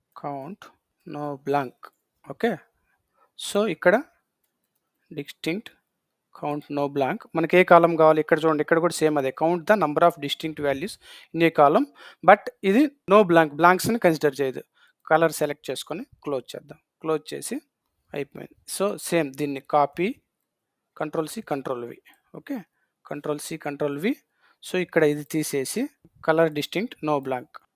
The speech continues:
So, చూడండి, ఎయిట్ వచ్చేసింది. అంటే మనకి, ఒక్క నిమిషం. So, మనం అనుకున్న ప్రకారం ఈ distinct count no blank అనేది బ్లాంక్‌ని కన్సిడర్ చేయలేదు. మీరు కనుక గమనించినట్లయితే మనకి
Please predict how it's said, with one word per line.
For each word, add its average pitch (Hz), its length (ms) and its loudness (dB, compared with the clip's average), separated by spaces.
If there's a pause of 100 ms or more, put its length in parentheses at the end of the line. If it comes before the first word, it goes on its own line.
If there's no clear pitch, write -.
(140)
So, - 140 0 (240)
చూడండి, 156 320 0 (120)
ఎయిట్ 180 260 8
వచ్చేసింది. 139 540 -4 (680)
అంటే 175 260 2 (500)
మనకి, 156 380 -2 (240)
ఒక్క - 240 -12
నిమిషం. 147 320 -8 (640)
So, - 160 2 (300)
మనం 180 200 4
అనుకున్న 170 340 2
ప్రకారం 156 460 0 (260)
ఈ 180 120 0 (360)
distinct 202 400 -2
count 185 280 4
no 165 200 4
blank 165 340 2
అనేది 139 340 0 (220)
బ్లాంక్‌ని 190 440 6
కన్సిడర్ 165 400 4
చేయలేదు. 135 360 -2
మీరు 180 200 -2
కనుక 196 220 4
గమనించినట్లయితే 185 760 0
మనకి 175 360 0